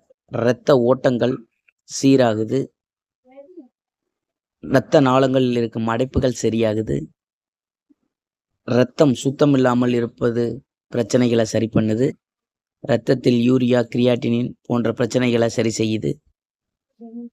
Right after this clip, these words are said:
அனைத்து விதமான உடம்புல பித்த நீர் சம்பந்த பிரச்சனைகள்,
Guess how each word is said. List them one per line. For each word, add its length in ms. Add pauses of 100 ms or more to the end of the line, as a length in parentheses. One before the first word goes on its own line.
(120)
அனைத்து 380
விதமான 420 (600)
உடம்புல 420 (200)
பித்த 380
நீர் 280 (140)
சம்பந்த 400
பிரச்சனைகள், 640